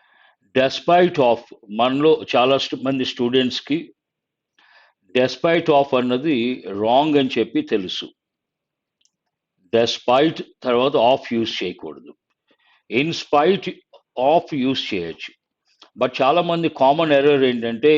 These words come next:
in spite ఒక వర్డ్‌గా రాస్తారు, త్రీ వర్డ్స్‌గా రాయాలి. In spite of. <laughs>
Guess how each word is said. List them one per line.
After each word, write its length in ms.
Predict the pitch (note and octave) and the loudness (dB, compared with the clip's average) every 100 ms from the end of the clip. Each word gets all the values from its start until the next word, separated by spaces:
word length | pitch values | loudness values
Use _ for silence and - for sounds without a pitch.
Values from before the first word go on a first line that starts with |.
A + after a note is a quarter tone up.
| D3 _ A#2 C3+ | 0 _ -6 -4
in 60 | E3+ - | -4 -8
spite 400 | - C#3 E3 D3+ B2+ | -2 0 0 0 -2
ఒక 120 | C#3 C3 | 0 0
వర్డ్‌గా 300 | C3+ C3 C3+ G#2+ | 0 2 0 0
రాస్తారు, 540 | G2+ G2+ - F#2+ F#2 A#2 _ _ _ _ _ _ | -2 -4 -6 -6 -6 -12 _ _ _ _ _ _
త్రీ 160 | - D#3+ G3 D#3 | -2 0 4 4
వర్డ్స్‌గా 480 | D#3+ B2 A2+ C3+ D3 - - F#2+ | 4 2 0 2 2 -2 -8 -4
రాయాలి. 480 | G#2 G#2+ G#2+ F#2 C#2 - _ - A2+ | 0 2 0 -2 -10 -20 _ -8 -4
In 100 | D3 C#3+ | -4 -6
spite 420 | - A2 A#2 B2+ - G2 | -4 0 0 -2 -8 -6
of. 100 | E2 - _ _ _ _ _ _ _ _ _ _ _ _ _ _ _ _ _ _ _ - | -6 -8 _ _ _ _ _ _ _ _ _ _ _ _ _ _ _ _ _ _ _ -14
<laughs> 80 | A2+ | -14